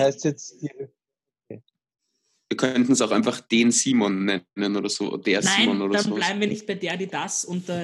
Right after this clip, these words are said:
Speaker 3: ähm, da möchte ich dabei bleiben.
Speaker 2: Aha, das habe ich
Speaker 1: Ja.
Speaker 2: noch nicht erkannt gehabt, dieses Muster. Auf jeden Fall jetzt zurück zu den ganz wichtigen Themen. Ja. Ähm, diese Maßnahmen sind ja jetzt alle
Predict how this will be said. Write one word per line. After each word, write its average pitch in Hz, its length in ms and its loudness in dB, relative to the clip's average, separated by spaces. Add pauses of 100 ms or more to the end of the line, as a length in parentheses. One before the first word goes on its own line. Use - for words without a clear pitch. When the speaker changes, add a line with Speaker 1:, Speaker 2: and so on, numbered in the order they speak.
Speaker 3:
ähm, 165 480 -8
da 160 80 -8
möchte 151 320 -8
ich - 240 -16
dabei 143 160 -6
bleiben. 131 360 -14 (1600)
Speaker 2:
Aha, 120 300 -4 (500)
das 110 280 -2
habe 113 140 2
ich 113 80 -2
Speaker 1:
Ja. 117 60 4
Speaker 2:
noch 113 80 2
nicht 120 180 2
erkannt 92 320 -6
gehabt, - 180 0
dieses 104 160 -6
Muster. 113 320 2 (360)
Auf 113 120 2
jeden 131 140 10
Fall 135 180 6
jetzt - 260 0
zurück 143 240 4
zu 135 120 2
den 127 100 4
ganz 107 300 0
wichtigen - 560 -6
Themen. 107 280 0
Ja. 120 200 -2 (400)
Ähm, 117 560 2 (640)
diese 131 200 4
Maßnahmen 131 560 2
sind 147 200 2
ja 139 40 6
jetzt 135 160 2
alle 127 300 2